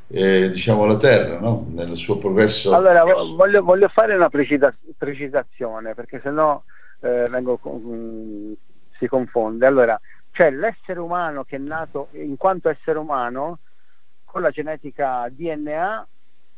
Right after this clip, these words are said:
Speaker 2: ce n'è in abbondanza sulla Terra, ma ce ne sono tanti altri esseri umani,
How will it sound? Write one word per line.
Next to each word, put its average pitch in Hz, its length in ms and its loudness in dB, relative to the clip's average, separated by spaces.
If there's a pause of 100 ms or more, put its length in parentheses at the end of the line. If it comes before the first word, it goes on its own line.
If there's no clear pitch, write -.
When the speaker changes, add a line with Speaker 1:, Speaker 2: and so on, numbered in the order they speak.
(120)
Speaker 2:
ce - 160 -8
n'è 147 100 -4
in 151 80 -6
abbondanza 139 800 -2
sulla 127 200 -6
Terra, 107 520 -6
ma 131 180 -4
ce - 160 -10
ne 165 100 -6
sono 175 240 -8
tanti 190 480 -2
altri 139 800 0
esseri 156 460 -6
umani, 190 500 -8